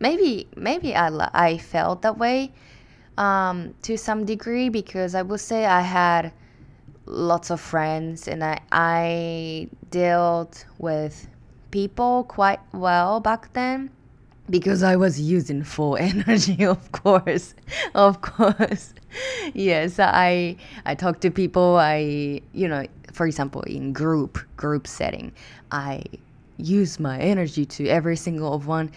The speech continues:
If they're doing okay, if, if, like,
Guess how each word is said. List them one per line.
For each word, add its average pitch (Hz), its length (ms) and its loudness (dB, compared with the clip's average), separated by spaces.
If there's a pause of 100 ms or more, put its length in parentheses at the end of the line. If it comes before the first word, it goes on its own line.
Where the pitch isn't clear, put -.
(120)
If 147 220 -6
they're 165 240 0
doing 156 320 -2
okay, 185 480 2 (200)
if, 160 340 -4 (220)
if, 190 360 0
like, - 300 0